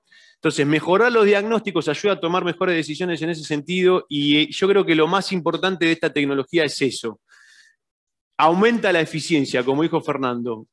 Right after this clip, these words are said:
y eficiencia es mejorar la distribución de recursos, porque muchas veces lo que pasa a los productores es que cuando hacen estos diagnósticos <laughs> se terminan dando cuenta de que estaban, como pasa en general y como vimos los balances,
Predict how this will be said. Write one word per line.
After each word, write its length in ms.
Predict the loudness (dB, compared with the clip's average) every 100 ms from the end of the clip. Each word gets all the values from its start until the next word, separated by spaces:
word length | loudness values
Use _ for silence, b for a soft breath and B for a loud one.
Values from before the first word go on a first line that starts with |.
| _
y 140 | 0 2
eficiencia 800 | 2 -4 0 0 0 0 2 2
es 240 | 0 -4 -4
mejorar 520 | -2 0 0 2 2
la 80 | 0
distribución 540 | 0 -2 -2 -2 0
de 100 | 2
recursos, 720 | 2 0 -4 -6 -8 -10 -10 _ _ _ _
porque 220 | -6 0 0
muchas 420 | 0 0 0 4
veces 320 | 4 2 0
lo 120 | 2
que 80 | 0
pasa 240 | 0 -2
a 40 | -2
los 120 | -2
productores 520 | -2 -2 0 -2 0
es 80 | -2
que 200 | -2 -2
cuando 400 | -2 0 2 4
hacen 340 | 4 2 0
estos 260 | -2 -2 0
diagnósticos 680 | 0 0 -4 -4 -10 -12 -10
<laughs> 60 |
se 60 | -2
terminan 420 | 0 2 2 2
dando 280 | 0 2 2
cuenta 540 | 2 2 0 -2 -2 _ _ _ -6
de 140 | -4
que 80 | -2
estaban, 580 | -2 0 2 2 0 -6
como 260 | -8 -6
pasa 280 | 0 0 0
en 60 | -4
general 280 | -2 0 0
y 60 |
como 180 | -2 -2
vimos 200 | 0 0
los 100 | 2
balances, 640 | 2 0 -2 -2 -4 -6